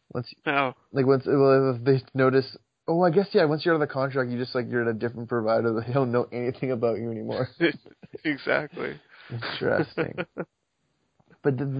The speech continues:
Speaker 1: don't they want you to, like, uh, give them an address or something?
Speaker 2: Yeah.
Speaker 1: So just, I'll just give them Selkirk College. <laughs>
Speaker 2: Exactly. Like, whatever,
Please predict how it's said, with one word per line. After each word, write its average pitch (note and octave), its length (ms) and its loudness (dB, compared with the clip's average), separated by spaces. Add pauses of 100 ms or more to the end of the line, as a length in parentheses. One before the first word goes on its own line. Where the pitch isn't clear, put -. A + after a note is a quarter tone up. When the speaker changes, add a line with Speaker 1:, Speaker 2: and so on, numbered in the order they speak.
Speaker 1:
don't E3 140 2
they F#3+ 80 6
want F3+ 180 2
you F#3+ 80 2
to, E3+ 180 4
like, B2+ 220 -2 (180)
uh, G2 200 0 (160)
give C3 140 -4
them B2+ 120 -4
an G#2+ 80 -6
address A#2 340 -4
or C#3+ 60 -6
something? D3 320 -8 (840)
Speaker 2:
Yeah. E3 300 2 (280)
Speaker 1:
So C#3+ 140 2
just, C3 180 -2
I'll C3+ 160 6
just B2 100 0
give B2 140 2
them B2 100 -2 (120)
Selkirk A2+ 400 -2
College. - 540 -6 (440)
<laughs> - 80 -12 (380)
Speaker 2:
Exactly. - 440 -6 (220)
Like, D3+ 300 0
whatever, D#3 500 6